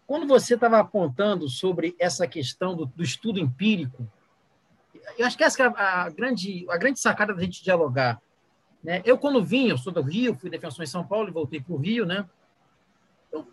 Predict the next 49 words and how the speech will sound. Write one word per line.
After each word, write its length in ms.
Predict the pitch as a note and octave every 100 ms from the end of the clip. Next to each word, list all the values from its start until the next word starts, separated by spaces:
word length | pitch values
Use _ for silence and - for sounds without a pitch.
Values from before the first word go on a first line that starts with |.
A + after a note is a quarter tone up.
| -
tomei 220 | D4+ D#4
um 60 | B3
susto 260 | C#4+ A#3
muito 200 | C#4 B3+
grande 240 | G#3+ C4 F3+
com 60 |
essa 140 | G#3+ B3
questão 340 | A#3+ - B3+
do 80 | A3
trinta 300 | A#3+ C#4 C#4
e 60 |
cinco 400 | G3 - A3 G3
aqui. 320 | D3+ D3+ F3 B2+ _ _ _ _ _
Porque 160 | -
lá 140 | C4+ D#4+
em 40 |
São 180 | - G#3+
Paulo 180 | C4+ F4
não 80 |
tinham. 360 | - F4 C4 B2+ - _
Lá 140 | F3+ B3
em 40 |
São 200 | A3+ B3
Paulo 220 | - C4+
eles 160 | D#4+ G#3
davam 320 | B3 G#3+ G#3+
trinta 260 | A3 A#3 G3+
e 120 | E3+
três, 560 | - F3 G#3+ D#4+ - - _ -
tá? 200 | F3 A3 - -
Não 160 | G#3 C#4
aplicava 400 | A3 - G3+ G3+
o 40 |
parágrafo 360 | F#3 E3+ - B2
quarto, 480 | C#3+ D#3+ F#3+ -
até 200 | F#3 C4+
hoje 200 | C#4 G#3
não 80 | F3
aplica, 520 | B2+ E3+ A#3+ - C#4 - _ _ _ _
ou 140 | F#3 G#3
não 120 | A3+
apa-, 360 | F#3+ - G#3
ou 80 | G3
não 140 | G#3+ G3
dá 160 | G3
a 40 | D#3
P 120 | F#3+
R 180 | F3 D3
D, 340 | D#3 G#3